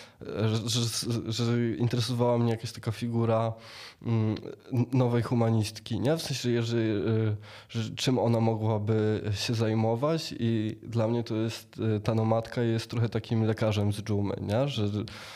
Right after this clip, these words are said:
e, że tak jakby nie ma żad-, jednej, e, wiodącej jakiejś epidemii, tylko jest, e, jest nieskończoność różnych wirusów żrących tych ludzi w ten czy inny sposób i w samym środku wydarzeń,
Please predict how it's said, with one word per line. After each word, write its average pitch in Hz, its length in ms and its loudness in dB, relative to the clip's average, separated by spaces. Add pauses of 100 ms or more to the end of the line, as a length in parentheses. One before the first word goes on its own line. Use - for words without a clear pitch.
(260)
e, 104 800 2
że 104 120 -2
tak - 200 -6
jakby 113 180 4
nie 127 140 4
ma 120 120 4
żad-, 113 300 0 (160)
jednej, 107 680 2
e, 104 320 0
wiodącej 104 800 0
jakiejś 101 520 -4
epidemii, 107 580 0
tylko 104 320 -6
jest, - 600 -6 (520)
e, 104 640 2
jest 107 260 0
nieskończoność 113 680 2
różnych 110 360 2
wirusów 110 760 -2
żrących 107 520 0
tych 107 160 -4
ludzi 110 240 0
w - 60 -10
ten 107 220 0
czy 101 200 -6
inny 110 260 0
sposób 135 600 -2
i 110 320 0
w 104 80 -8
samym 104 380 0
środku 107 400 -4
wydarzeń, 101 580 0